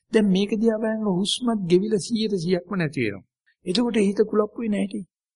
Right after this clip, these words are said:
මම මොකද කරන්න ඕනේ? මේක සමතේද? මේක විපස්සනාද? මේක ඉස්සරහට දැන් මේක පස්සට දැන්නේ කියලා නලියන හැටි.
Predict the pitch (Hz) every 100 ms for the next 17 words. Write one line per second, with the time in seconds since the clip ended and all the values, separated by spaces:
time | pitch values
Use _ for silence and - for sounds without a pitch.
0 | _ _ _ - 147 156 143 135 135 127
1 | 123 123 147 151 131 135 127 117 120 139
2 | 143 143 131 127 127 - 117 113 135 135
3 | 151 131 147 123 123 120 127 139 123 123
4 | - 143 127 135 139 139 139 123 127 175
5 | 214 185 117 123